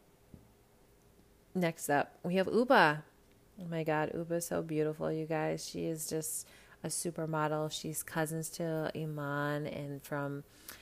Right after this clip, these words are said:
Real Housewives of Dubai. Uh, she's funny. She's carefree. She works off her energy as well. Um, she's a flirt. Not as bad as a flirt with Bren, but pretty much up there.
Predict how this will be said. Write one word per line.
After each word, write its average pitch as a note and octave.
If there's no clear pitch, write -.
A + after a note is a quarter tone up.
Real D3
Housewives D3
of D#3
Dubai. C3+
Uh, C#3
she's -
funny. F#3
She's -
carefree. F3
She -
works D3+
off D3+
her D3
energy C#3+
as C#3+
well. F3+
Um, D3
she's D3
a D3+
flirt. -
Not F3
as G3+
bad F#3
as F3
a E3+
flirt F3
with D#3+
Bren, E3
but D#3
pretty E3
much E3
up -
there. D3+